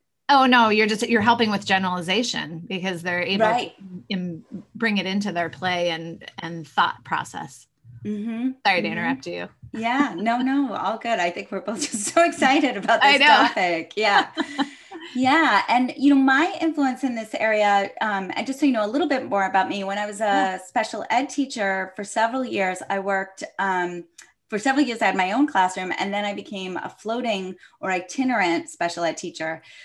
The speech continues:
Speaker 2: So I worked with a lot of children, um, on the autism spectrum.
Speaker 1: Mm-hmm.
Speaker 2: And my influence was, uh, from my special ed, early childhood special ed background on this idea of a peer-mediated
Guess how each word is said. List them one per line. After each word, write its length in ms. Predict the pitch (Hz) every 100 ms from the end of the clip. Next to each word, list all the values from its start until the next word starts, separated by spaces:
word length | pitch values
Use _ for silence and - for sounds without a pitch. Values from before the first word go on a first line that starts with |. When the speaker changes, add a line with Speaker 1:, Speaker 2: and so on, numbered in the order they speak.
| -
Speaker 2:
So 140 | - 220
I 100 | 202
worked 340 | 202 202 - -
with 160 | 190 190
a 60 |
lot 280 | 185 190 233
of 120 | 254
children, 720 | - 214 185 185 170 165 170 170 - -
um, 600 | 175 165 160 160 - - -
on 140 | 190
the 60 | 175
autism 420 | 170 165 170 160
spectrum. 640 | - 156 - 170 165 165 - - -
Speaker 1:
Mm-hmm. 220 | 208 202 208
Speaker 2:
And 640 | 214 196 190 190 185 - - _ _ _ _ -
my 420 | 208 214 233 311
influence 720 | 302 226 226 226 208 202 196
was, 400 | 202 196 185 175 - -
uh, 280 | 196 180 170
from 520 | - 226 202 190 180 -
my 280 | 185 185 180
special 540 | - - 202 214 208 -
ed, 380 | 175 175 165 -
early 180 | 202 202
childhood 320 | 226 185 190
special 300 | - 170 165
ed 160 | 170 -
background 480 | 247 262 208 180 180
on 120 | 196
this 180 | 185 180
idea 520 | 185 185 196 190 170 -
of 180 | 185 -
a 180 | - -
peer-mediated 1080 | - 220 208 202 180 175 170 156 156 143